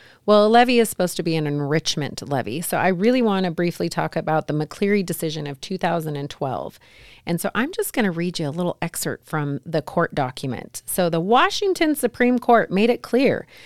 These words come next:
that the state must end its over-reliance on local levies to pay the state's education expenses. Locally raised property taxes don't meet the court's requirements for education funding.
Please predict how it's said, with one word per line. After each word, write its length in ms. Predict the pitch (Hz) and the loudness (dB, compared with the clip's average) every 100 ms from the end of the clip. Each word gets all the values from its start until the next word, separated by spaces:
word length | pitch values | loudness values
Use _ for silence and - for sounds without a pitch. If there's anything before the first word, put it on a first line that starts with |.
| - - | -4 2
that 140 | 214 | 4
the 80 | 240 | 4
state 400 | - - 359 - | 2 4 4 6
must 280 | 247 262 - | 4 4 2
end 220 | 208 220 | 4 6
its 160 | 175 - - | 4 2 2
over-reliance 800 | 196 233 233 214 170 175 185 - | 4 4 4 2 4 2 0 0
on 240 | 196 196 | 2 2
local 360 | 156 151 - 226 | 2 2 2 2
levies 460 | 202 143 160 208 | 2 2 0 0
to 100 | - | -2
pay 220 | 208 - 170 | -2 0 0
the 140 | 226 | -2
state's 360 | - 160 180 - | -2 0 -2 -2
education 600 | 170 175 214 - 160 208 | -2 0 -2 -2 -2 -2
expenses. 760 | 214 - 269 320 - - - - _ - - - | -2 -2 0 0 0 -4 -4 -12 _ -20 -20 -10
Locally 520 | - 214 285 339 349 330 | 2 4 6 4 4 6
raised 420 | 247 247 254 - - | 4 4 0 -4 -2
property 460 | 220 247 262 208 | 0 2 2 2
taxes 500 | 185 170 - 180 175 | 2 -2 0 -2 -2
don't 640 | 151 - 196 226 320 - - - | -4 4 4 6 2 -4 -10 -2
meet 280 | 220 214 | -2 0
the 60 | 220 | -6
court's 440 | - 202 180 - | 0 0 0 -2
requirements 720 | 175 175 - 170 170 165 165 | -6 -4 -2 -2 0 -2 -4
for 120 | - - | -6 -6
education 640 | - 160 - 165 160 165 160 | -4 -4 -4 -4 -4 -4 -4
funding. 540 | - 170 143 - - | 0 0 0 -6 -10